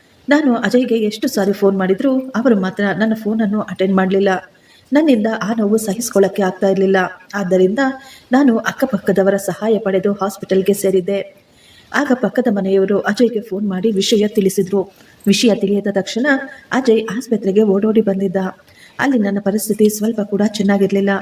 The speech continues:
ಇಮಿಡಿಯೇಟ್ ಆಗಿ ಆಪರೇಷನ್ ಮಾಡ್ಬೇಕು, ಇಲ್ಲ ಅಂದ್ರೆ ತಾಯಿ ಮತ್ತು ಮಗು ಇಬ್ಬರ ಪ್ರಾಣಕ್ಕೂ ಅಪಾಯ ಅಂತ ಡಾಕ್ಟರ್ ಹೇಳ್ತಾ ಇದ್ರು.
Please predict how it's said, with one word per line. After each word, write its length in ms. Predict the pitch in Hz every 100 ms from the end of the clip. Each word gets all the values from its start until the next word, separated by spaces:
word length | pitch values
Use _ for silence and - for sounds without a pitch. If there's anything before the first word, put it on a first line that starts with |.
| - - - - -
ಇಮಿಡಿಯೇಟ್ 420 | 190 196 196 185
ಆಗಿ 180 | 196 196
ಆಪರೇಷನ್ 520 | 202 233 233 226 208
ಮಾಡ್ಬೇಕು, 580 | 190 185 196 196 190 - - _ -
ಇಲ್ಲ 160 | 190 190 170
ಅಂದ್ರೆ 320 | 190 269 262
ತಾಯಿ 380 | 262 233 285 247
ಮತ್ತು 280 | 196 - 202
ಮಗು 420 | 185 208 196 - _ - -
ಇಬ್ಬರ 240 | 254 247 220
ಪ್ರಾಣಕ್ಕೂ 480 | 196 185 190 208 208
ಅಪಾಯ 340 | 196 - 233
ಅಂತ 320 | 196 185 190
ಡಾಕ್ಟರ್ 320 | 208 180 185 202
ಹೇಳ್ತಾ 260 | 185 185
ಇದ್ರು. 280 | 185 185